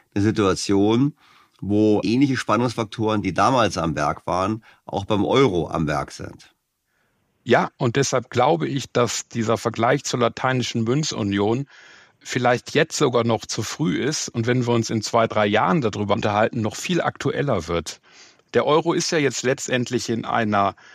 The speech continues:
Speaker 2: relativen Ruhephase, die aber, wenn wir diese ganzen Probleme, die Sie gerade angesprochen haben,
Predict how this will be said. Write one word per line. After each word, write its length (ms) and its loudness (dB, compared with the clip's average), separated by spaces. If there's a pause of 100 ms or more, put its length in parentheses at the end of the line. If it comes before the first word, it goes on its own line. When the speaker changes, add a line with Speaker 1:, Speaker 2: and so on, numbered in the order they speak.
(180)
Speaker 2:
relativen 920 0 (200)
Ruhephase, 1040 0 (680)
die 180 2
aber, 460 2 (480)
wenn 160 0
wir 80 0
diese 240 0
ganzen 280 -2
Probleme, 380 0
die 100 0
Sie 120 -4
gerade 320 0
angesprochen 680 -2
haben, 400 -2